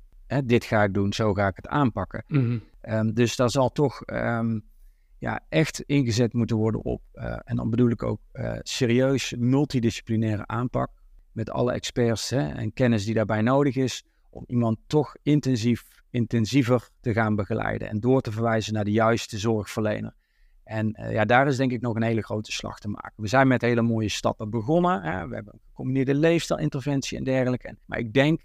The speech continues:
Speaker 1: dat je daar gewoon nog veel meer op in moet zetten. Ja, hoe intensiever je iemand begeleidt, hoe effectiever de resultaten zijn. Hoe meer gezondheidswinst, eh, tot te behalen is, hoe meer de kwaliteit van leven,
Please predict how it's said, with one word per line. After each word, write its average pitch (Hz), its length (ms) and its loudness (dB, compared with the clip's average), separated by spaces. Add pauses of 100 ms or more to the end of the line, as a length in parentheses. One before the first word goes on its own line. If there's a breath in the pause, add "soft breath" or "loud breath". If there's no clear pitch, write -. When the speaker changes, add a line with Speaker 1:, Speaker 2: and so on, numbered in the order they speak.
Speaker 1:
dat 120 220 -2
je 127 60 2
daar 117 260 0
gewoon 113 300 -2
nog 127 260 0
veel 151 400 2
meer 135 240 4
op 117 140 -2
in 120 160 2
moet 113 180 2
zetten. 113 380 0
Ja, 107 280 0
hoe 120 300 0 (160)
intensiever 120 640 2
je 127 120 4
iemand 110 360 2
begeleidt, 113 580 -2
hoe 110 260 -4 (400)
effectiever 113 680 -2 (300)
de 117 100 -2
resultaten 120 640 2
zijn. 98 240 -2
Hoe 104 100 0
meer 113 180 2
gezondheidswinst, 113 1000 -2
eh, - 160 -10
tot 107 180 -12
te 110 80 -4
behalen 127 460 4
is, - 200 -2
hoe 113 260 -2
meer 117 200 2
de 110 60 -2
kwaliteit 110 540 0
van 110 120 -4
leven, 107 380 -4